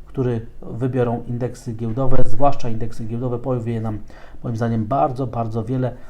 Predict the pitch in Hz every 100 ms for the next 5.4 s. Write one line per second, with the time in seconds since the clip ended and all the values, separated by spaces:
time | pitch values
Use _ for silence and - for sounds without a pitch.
0 | - - 120 117 196 151 143 127 - 113
1 | 104 98 - 104 104 - - - - -
2 | - - - 110 156 190 190 - - -
3 | - - - - - - - - 139 135
4 | - 170 160 160 160 160 127 127 123 185
5 | 165 139 123